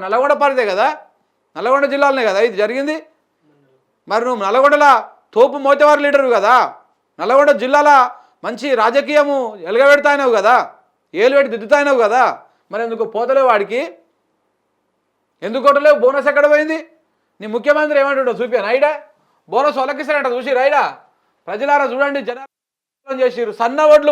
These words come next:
వండిస్తేనే ఐదు వందల బోనస్ అంట. ఆ, సన్న వడ్లు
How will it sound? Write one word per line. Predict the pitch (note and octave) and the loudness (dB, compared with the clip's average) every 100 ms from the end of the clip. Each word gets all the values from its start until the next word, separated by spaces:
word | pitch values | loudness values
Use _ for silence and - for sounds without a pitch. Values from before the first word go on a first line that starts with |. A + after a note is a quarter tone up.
| C#4 | 0
వండిస్తేనే | C#4 D4 - C#4 D4+ | 0 -2 -2 0 2
ఐదు | C#4+ | 2
వందల | C#4 C#4+ A#3 | 0 -2 0
బోనస్ | C4 B3+ A#3+ | -2 -4 -6
అంట. | F#3+ A#2+ - _ _ _ _ _ _ _ _ _ _ _ _ _ _ _ _ | -8 -10 -14 _ _ _ _ _ _ _ _ _ _ _ _ _ _ _ _
ఆ, | F#3 B3 B3 C#3+ - _ _ _ _ - | -2 2 2 -2 -8 _ _ _ _ -10
సన్న | G#3 C4 D4+ | -6 2 4
వడ్లు | D4+ | 4